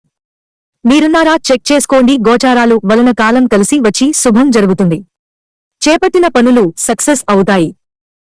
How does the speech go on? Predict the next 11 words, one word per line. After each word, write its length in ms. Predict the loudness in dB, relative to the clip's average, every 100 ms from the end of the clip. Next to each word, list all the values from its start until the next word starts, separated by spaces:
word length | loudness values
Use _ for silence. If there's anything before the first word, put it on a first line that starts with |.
| _
ఈ 120 | -2 0
నేపథ్యంలో 580 | 0 0 2 2 2 0
కేతు 320 | 0 -2 0
గురు 240 | 0 0 0
కలయికతో 400 | 0 0 0 0 2
ఏర్పడే 380 | 0 0 0 2
కేతు 320 | 0 0 0
గురు 240 | 0 0 2
గోచారం 340 | 2 2 -2 0
శుభాలను 500 | 0 0 2 0 0
కలుగజేస్తుందని 720 | 0 2 2 0 2 2 2